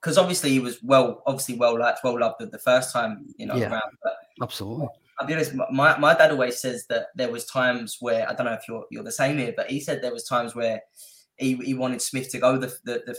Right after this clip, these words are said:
Speaker 1: you know, the first time round quite because of Europe, because of the results in
Speaker 2: Yeah, yeah.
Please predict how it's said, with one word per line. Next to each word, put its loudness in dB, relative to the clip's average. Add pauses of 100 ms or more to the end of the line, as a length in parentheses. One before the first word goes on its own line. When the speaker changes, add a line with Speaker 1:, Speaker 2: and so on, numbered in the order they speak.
(120)
Speaker 1:
you -10
know, -4
the -12
first 2
time 0
round -2
quite 4 (140)
because -4
of -4
Europe, -2 (280)
because -6
of -6
the -4
results 0
in -4
Speaker 2:
Yeah, 2 (760)
yeah. 0